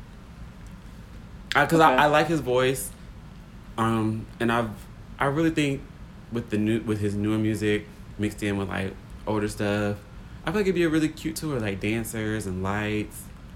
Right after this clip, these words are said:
Speaker 2: Gotcha.
Speaker 1: 'Cause it could be real, like, nostalgia for some people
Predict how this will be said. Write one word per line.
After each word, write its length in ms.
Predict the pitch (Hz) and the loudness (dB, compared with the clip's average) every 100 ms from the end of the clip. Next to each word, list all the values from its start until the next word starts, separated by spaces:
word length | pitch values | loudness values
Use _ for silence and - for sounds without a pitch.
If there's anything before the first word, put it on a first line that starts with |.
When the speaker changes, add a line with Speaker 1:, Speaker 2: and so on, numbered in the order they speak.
| - - - - - - - | -16 -16 -16 -16 -16 -14 -8
Speaker 2:
Gotcha. 600 | 107 110 - - - - - - - - | -6 -6 -8 -8 -8 -8 -12 -16 -14 -4
Speaker 1:
'Cause 100 | - | 0
it 40 | |
could 120 | 151 | 2
be 80 | 135 | 2
real, 280 | 117 123 120 | 4 6 6
like, 400 | 107 101 98 92 - - - - - - - - - - - | 6 4 2 0 -8 -16 -16 -16 -16 -16 -16 -16 -16 -14 -4
nostalgia 680 | 107 107 - 110 117 117 127 | 0 0 0 4 4 4 2
for 120 | 113 | 0
some 300 | 113 110 113 | 2 2 2
people 540 | 127 123 131 135 131 | -2 0 2 2 0